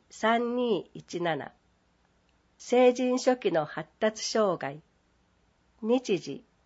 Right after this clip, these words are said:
十一月十六日日曜、十時から十一時四十五分。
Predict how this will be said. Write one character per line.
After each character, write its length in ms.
十 260
一 200
月 320
十 320
六 260
日 400
日 340
曜、 340
十 300
時 120
か 140
ら 220
十 280
一 220
時 180
四 280
十 200
五 140
分。 260